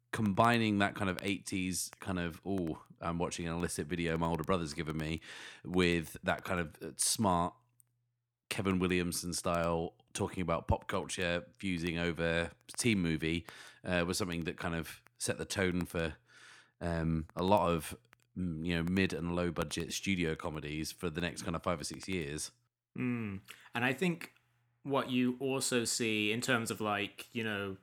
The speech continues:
Speaker 2: the, the seeds of Clueless kind of taking root now in, in, or in nineteen ninety-nine, I think what you also see is that there's lots of different waves and things that had been going on in the film industry for years and years and years that all kind of crest at the same time,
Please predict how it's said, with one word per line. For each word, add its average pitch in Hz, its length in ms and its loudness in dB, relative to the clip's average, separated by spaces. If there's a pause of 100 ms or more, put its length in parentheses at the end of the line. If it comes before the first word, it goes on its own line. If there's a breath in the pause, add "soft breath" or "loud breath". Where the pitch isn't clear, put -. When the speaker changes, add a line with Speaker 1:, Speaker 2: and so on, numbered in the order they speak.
(100)
Speaker 2:
the, 113 460 0 (720)
the 139 180 -4
seeds 139 440 4
of 123 100 -4
Clueless 110 500 2
kind 107 200 2
of 107 100 -6
taking 110 400 -2
root 104 240 -2
now 95 480 -2 (440 loud breath)
in, 104 240 -2
in, 101 240 -2
or 107 180 0
in 101 300 -6
nineteen 104 260 0
ninety-nine, 101 300 0
I - 20 -4
think 104 220 -4
what 104 100 -2
you 101 140 -2
also 101 220 -2
see 104 220 -2
is 98 140 -4
that 104 180 -2
there's 110 200 -2
lots 120 340 2
of 110 240 -4
different 107 500 -2
waves 98 880 0 (540 loud breath)
and 95 280 -4
things 120 340 2
that - 80 -2
had 107 160 -4
been 110 100 -4
going 104 240 -2
on 104 140 -2
in 101 120 -2
the 104 60 -4
film 104 240 -2
industry 95 380 -4
for 98 100 -10
years 104 300 0
and 101 100 -6
years 95 200 -4
and 101 80 -2
years 98 220 -2
that - 120 -6
all 104 200 -6
kind 104 260 -4
of 90 100 -12
crest - 400 -2
at 107 100 -2
the 104 60 -6
same 104 300 2
time, 120 480 0